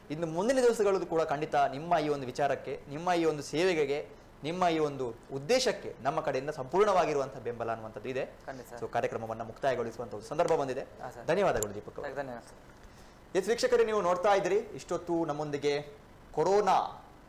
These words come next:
Speaker 1: ಕೇರ್ ಕಾರ್ಯಕ್ರಮದಲ್ಲಿ ರಾಜಕೀಯ ಸಿರಿಯ ಸಂಸ್ಥಾಪಕರಾಗಿರುವಂಥ ದೀಪಕ್ ಅವರಿದ್ರು.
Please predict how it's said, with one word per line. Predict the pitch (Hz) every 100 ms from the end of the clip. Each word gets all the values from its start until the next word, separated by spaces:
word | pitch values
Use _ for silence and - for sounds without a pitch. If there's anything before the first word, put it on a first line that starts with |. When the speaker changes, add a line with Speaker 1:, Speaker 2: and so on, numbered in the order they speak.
| -
Speaker 1:
ಕೇರ್ | 175 180 156 - -
ಕಾರ್ಯಕ್ರಮದಲ್ಲಿ | 123 123 120 120 123
ರಾಜಕೀಯ | 135 113 120 131
ಸಿರಿಯ | - 131 127 131 131
ಸಂಸ್ಥಾಪಕರಾಗಿರುವಂಥ | 127 - 127 123 127 123 117 117 123 151 143
ದೀಪಕ್ | 156 190 -
ಅವರಿದ್ರು. | 127 110 92 170